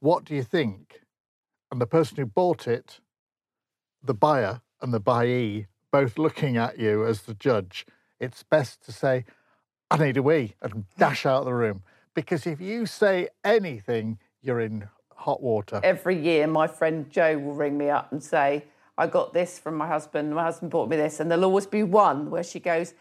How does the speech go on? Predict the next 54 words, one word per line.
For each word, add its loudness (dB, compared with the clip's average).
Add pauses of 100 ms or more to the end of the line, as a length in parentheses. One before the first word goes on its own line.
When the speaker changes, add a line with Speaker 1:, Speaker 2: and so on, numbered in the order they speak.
(340)
Speaker 2:
"And -8
he -6
bought -2
me 0
thi-, -2
he 0
bought 0
me, -2
like, 0
lederhosen, 0
and 0
I 2
really -2
don't 0
know -2
why. 2
It's -8
a 0
bit 2
like 0
a 2
leder-, 2
Speaker 1:
<laughs> 4
Speaker 2:
what's 2
the 0
point -8 (240)
of 2
lederhosen -2
for? 0 (100)
That's -6
a -16
bit -2
weird." 0
I 2
don't -2
know. 0 (340)
I -2
think -4
he -6
must -8
have -14
been -4
drunk -2
when -8
he -4
was -6
shopping, -2
but 2
I 2
don't 2
understand 0
why 2
he's -2
bothered. -2